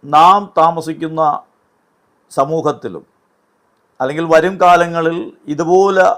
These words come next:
ഒരവസ്ഥ, അല്ലെങ്കിൽ ലോത്തിൻ്റെ കാലം പോലുള്ള ഒരവസ്ഥ കടന്നു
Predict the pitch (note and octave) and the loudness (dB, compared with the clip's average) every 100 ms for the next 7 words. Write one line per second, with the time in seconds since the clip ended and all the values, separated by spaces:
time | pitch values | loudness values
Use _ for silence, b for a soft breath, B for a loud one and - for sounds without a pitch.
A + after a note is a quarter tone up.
0 | - C#3 C#3 C3+ - G#2+ - _ _ _ | -4 0 0 0 -4 -8 -8 _ _ _
1 | B2+ C#3 D3+ E3+ F#3 F3 D#3+ D#3+ F#3+ F#3 | -6 0 2 2 0 -2 2 2 2 -4
2 | F3 E3 D#3+ D3 C#3+ C#3+ C#3 G#2+ - _ | -6 -2 -2 -2 -4 -6 -6 -6 -8 _
3 | _ B2+ C3+ D#3 | _ -2 -2 -2